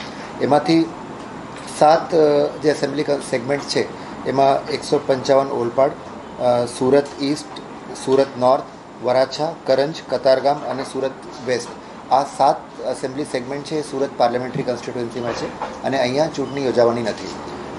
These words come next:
But આના સિવાયની જે નવ એસેમ્બલી સેગમેન્ટ છે, જેમાંથી માંગરોળ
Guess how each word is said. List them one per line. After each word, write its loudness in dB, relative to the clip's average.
But 6
આના 4
સિવાયની 4
જે 2
નવ 2
એસેમ્બલી -2
સેગમેન્ટ -4
છે, -4
જેમાંથી 2
માંગરોળ 6